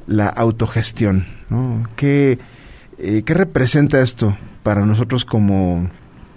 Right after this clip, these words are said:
como, eh, universitarios y como, como poblanos, como mexicanos? ¿Qué oportunidades trae o qué dificultades puede conllevar,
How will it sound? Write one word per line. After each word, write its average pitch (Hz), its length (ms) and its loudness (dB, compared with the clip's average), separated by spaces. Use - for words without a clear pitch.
como, 87 640 0
eh, 71 400 -10
universitarios 113 1040 0
y 104 200 0
como, 92 840 0
como 98 220 0
poblanos, 117 720 2
como 90 200 0
mexicanos? 113 920 0
¿Qué 143 80 0
oportunidades 127 640 2
trae 120 420 2
o 101 600 4
qué 120 180 2
dificultades 113 540 2
puede 107 240 0
conllevar, 95 640 2